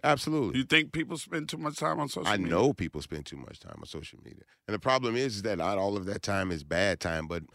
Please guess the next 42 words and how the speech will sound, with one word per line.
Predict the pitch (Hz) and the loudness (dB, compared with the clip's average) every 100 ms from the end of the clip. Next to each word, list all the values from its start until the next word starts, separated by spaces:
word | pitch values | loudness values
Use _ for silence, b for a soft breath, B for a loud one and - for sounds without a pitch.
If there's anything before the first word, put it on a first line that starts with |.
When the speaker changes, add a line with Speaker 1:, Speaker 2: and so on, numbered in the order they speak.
| b - | b -6
Speaker 1:
just | 139 | -4
a | 120 | -2
little | 117 104 | -2 -2
bad | 87 85 80 | 0 -2 -2
time | 82 78 | -2 -4
is | 73 | -4
enough | 80 76 67 | -6 -6 -8
bad | 71 71 | -10 -10
time. | - - _ _ | -16 -20 _ _
Speaker 2:
Right. | 101 107 90 - _ _ - | 0 2 2 -2 _ _ -10
Speaker 1:
You | 104 | 0
know, | 104 95 | 2 4
I'm | 98 | 4
not | 120 117 | 2 2
Speaker 2:
you | |
Speaker 1:
saying | 123 113 | 2 2
that | 92 | 4
everybody | 104 104 101 98 95 | 4 4 4 4 4
is | 90 | 0
doing | 82 101 90 | 2 2 2
things | 90 87 | 2 2
they | 85 | 0
shouldn't | - 82 | -2 -4
be | 82 | -6
doing | 80 80 | -2 -2
on | |
social | 76 78 78 76 | -2 -4 -6 -6
media, | 87 82 76 _ _ _ - | -4 -4 -6 _ _ _ -2
but | 95 - _ - | -2 -2 _ 2
everybody | 113 107 95 95 87 | 4 6 6 6 6
that's | 87 80 | 4 2
on | 82 95 | 0 2
social | 90 80 82 | 0 0 -2
media | 85 80 | -2 -2
probably | - 90 85 | 0 0 0
spends | 78 90 78 | -4 -6 -6
more | 80 85 | -6 -4
time | 80 87 76 | -2 -2 -2
looking | 80 73 | -4 -4
at | 80 - | -6 -4
things | 82 80 | -4 -4
or | 78 | -4